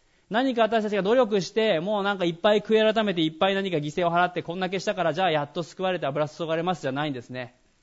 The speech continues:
ね、第二コリントのさっきの箇所にも書いてありましたね。すでに私たちは、ね、私たちに油を注がれた方は神です。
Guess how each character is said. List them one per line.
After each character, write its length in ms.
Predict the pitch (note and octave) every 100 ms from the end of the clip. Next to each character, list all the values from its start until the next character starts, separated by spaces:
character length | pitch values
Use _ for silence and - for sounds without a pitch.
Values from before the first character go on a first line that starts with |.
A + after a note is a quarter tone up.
| _ _ _ _ _ _ _ _ _ _ _
ね、 200 | D#3 B2 D3
第 160 | F#3+
二 80 | G#3
コ 80 | G#3
リ 80 | G3
ン 20 |
ト 40 |
の 60 | E3
さ 120 | G3
っ 20 |
き 80 | F#3
の 80 | D#3+
箇 140 | F#3+
所 80 | E3+
に 40 |
も 60 | D#3
書 80 | G3
い 60 | E3+
て 60 |
あ 20 |
り 60 | D3
ま 80 | C3
し 40 |
た 60 | C3
ね。 300 | D3 C3+ - _ _
す 180 | -
で 140 | C4+ C4+
に 260 | C4+ B3 D3+
私 320 | E3+ B3 B3
た 80 | F#3+
ち 100 | E3+
は、 320 | G3+ E3+ - _ _ _
ね、 340 | E3 D3+ A#2 - _ _ _ _ _ _
私 260 | E3 B3+ B3+
た 100 | G#3+
ち 60 | D#3+
に 80 | -
油 300 | F#3 B3 G3+
を 60 |
注 140 | - A3 C#4
が 120 | C#4+
れ 80 | C#4+
た 100 | C4+
方 160 | B3 G3+
は 80 | D3+
神 240 | - C4 B3
で 140 | F3+
す。 200 | - -